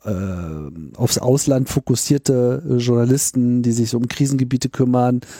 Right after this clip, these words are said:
die berichten teilweise einfach, äh, in ihrem Blog und, äh, haben halt, also g-, glaube nicht, dass die vollständig davon leben können, aber das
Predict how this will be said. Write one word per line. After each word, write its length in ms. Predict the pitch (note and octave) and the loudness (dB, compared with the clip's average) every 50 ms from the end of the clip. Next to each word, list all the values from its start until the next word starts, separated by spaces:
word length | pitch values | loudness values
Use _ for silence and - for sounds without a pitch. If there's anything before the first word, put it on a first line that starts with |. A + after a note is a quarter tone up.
| - - _ - | -20 -18 _ -4
die 80 | C#3+ | -2
berichten 580 | C3+ D3 C#3 F3 - - - E3+ E3 E3 E3 E3+ | 0 0 0 0 -2 -2 -2 0 2 2 2 2
teilweise 580 | D#3+ E3 D#3 D#3 D3+ D3+ D3 D3+ D3+ D3 D3+ B2 | 2 2 2 2 2 2 2 2 2 2 2 2
einfach, 340 | C#3+ C#3+ C#3 D3 C#3 C#3+ | 2 0 2 2 2 2
äh, 140 | - D3+ C#3 | 2 2 2
in 260 | C#3 - C#3+ D3+ D3+ D3+ | 2 0 0 0 0 2
ihrem 220 | D3 C#3 C3 C3 | 2 2 2 2
Blog 300 | B2+ C3+ C#3+ E3 - - | 2 2 2 2 0 -2
und, 400 | - - C#3+ C#3+ D3 D3 - - | -2 0 2 2 2 0 -2 -4
äh, 480 | - - C3 C3+ C3 C3 C3 C3 B2+ B2 - - - - - _ _ _ _ _ _ _ A#3 F3+ - _ - | -4 -2 0 2 2 2 2 2 0 0 -4 -8 -18 -20 -20 _ _ _ _ _ _ _ -20 -20 -18 _ -18
haben 400 | - - A#2+ B2+ C3+ C#3 C3 A#2+ | -6 0 0 2 2 2 2 2
halt, 340 | B2+ C3+ C3+ - - - - | 2 2 0 -2 -6 -10 -8
also 260 | - - A#2+ B2 C3 B2+ - _ | -6 -4 -4 -2 -4 -4 -4 _
g-, 140 | - C#3+ C3 | -4 -4 0
glaube 300 | B2 E3 F3 G#3+ G#3+ G3 | 2 2 4 4 4 2
nicht, 180 | G#3 F3+ - | 2 2 2
dass 140 | F#3 E3+ - | 2 0 2
die 260 | - E3+ E3 D#3 D3+ - | 2 0 0 0 0 -2
vollständig 540 | - - - D3+ E3 - - - D3+ D3 C3+ | -2 0 2 2 2 2 2 0 0 2 2
davon 320 | - C#3 B2+ - C3+ B2+ | 2 0 0 2 0 0
leben 360 | A#2+ A#2+ C#3 D3+ F3 G#3 A3 | 2 2 2 2 2 2 0
können, 340 | - - G#3 G#3+ A3 A3 G3+ | 0 0 0 2 2 0 0
aber 280 | - C3 C3 C3+ C3+ C3 D3 E3+ F#3+ | 0 0 2 2 2 0 -2 -10 -4
das 340 | F3+ - C#3+ C#3 - - | 0 0 0 0 -2 -6